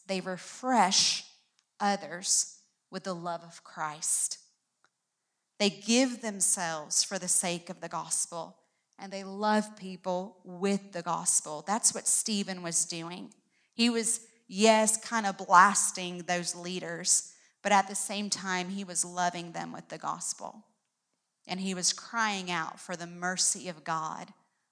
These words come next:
on those people who were stoning him, and he was leaving a legacy of gospel influence. Henry Ward Beecher said,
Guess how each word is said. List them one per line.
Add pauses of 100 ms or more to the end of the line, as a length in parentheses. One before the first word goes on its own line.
(220)
on
those
people
who
were
stoning
him, (340)
and
he
was
leaving
a
legacy (320)
of
gospel
influence. (1900)
Henry
Ward
Beecher
said,